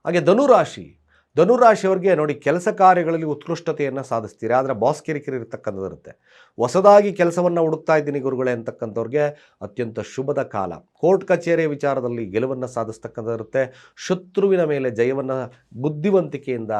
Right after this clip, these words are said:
ಸಾವು ಸಾಧಿಸ್ತೀರಿ. ಹಣಕಾಸು ವಹಿವಾಟುಗಳು ಕೂಡ ಚೆನ್ನಾಗಿರ್ತಕ್ಕಂಥದ್ದು ಇರುತ್ತೆ. ವ್ಯಾಪಾರ ವಹಿವಾಟುಗಳು ಸ್ವಲ್ಪ ಸಪ್ತಮಾಧಿಪತಿ ನಷ್ಟ ಸ್ಥಾನದಲ್ಲಿಂದ ಬುಧನ ಶಾಂತಿಯನ್ನ ಮಾಡ್ಕೊಳ್ತಕ್ಕಂಥ ಕೆಲಸವನ್ನ ಮಾಡಿ.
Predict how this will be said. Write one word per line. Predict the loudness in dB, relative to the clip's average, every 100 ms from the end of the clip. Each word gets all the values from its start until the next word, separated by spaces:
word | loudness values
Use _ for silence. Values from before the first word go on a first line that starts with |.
| -6 -10 -8
ಸಾವು | -6 -4
ಸಾಧಿಸ್ತೀರಿ. | -4 -6 -6 -8 -4 -4 -6 _ -6
ಹಣಕಾಸು | -4 -2 -2 -2
ವಹಿವಾಟುಗಳು | -6 -2 2 2 0 -4
ಕೂಡ | -6 -4
ಚೆನ್ನಾಗಿರ್ತಕ್ಕಂಥದ್ದು | -4 -4 -6 -6 -8 -10 -10 -8 -6
ಇರುತ್ತೆ. | -6 -4 -4 -4 -10 -14 -2
ವ್ಯಾಪಾರ | 0 4 2
ವಹಿವಾಟುಗಳು | 2 -2 0 0 0 -2 -2 -4 _
ಸ್ವಲ್ಪ | -4 -4 -4
ಸಪ್ತಮಾಧಿಪತಿ | -8 -2 2 4 2 -2 -4
ನಷ್ಟ | -4 -4
ಸ್ಥಾನದಲ್ಲಿಂದ | -6 0 2 2 0 -4 -2
ಬುಧನ | -4 -2 -4 -4
ಶಾಂತಿಯನ್ನ | -4 -6 -6 -8 -8 -4
ಮಾಡ್ಕೊಳ್ತಕ್ಕಂಥ | -2 -2 -6 -12 -12 -12 -10
ಕೆಲಸವನ್ನ | -8 -8 -10 -14
ಮಾಡಿ. | -14 -16 -20